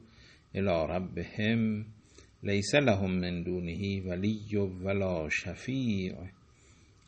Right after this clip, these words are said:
لعلهم یتقون.» ای پیامبر،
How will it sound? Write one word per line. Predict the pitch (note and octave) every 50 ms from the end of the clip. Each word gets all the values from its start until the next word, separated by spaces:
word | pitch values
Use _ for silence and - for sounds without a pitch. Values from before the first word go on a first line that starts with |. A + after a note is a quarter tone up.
| - -
لعلهم | F#2+ F#2+ G2+ G2+ G2 F2+ F2+ F2+ F2+ F2 F2 F2 D#2 - - A2 A#2+ B2+ B2+ C3 B2+ A#2+ B2 B2 A#2+ - - - - - - -
یتقون.» | E2+ E2 - - - - D#2+ C#2+ - - A2+ B2+ A#2 G2+ F2 D#2+ D#2+ D2+ -
ای | - A2+ G#2+
پیامبر، | G#2 - C3 B2 G#2+ G2 F2+ F2 E2+ F2 E2+ E2+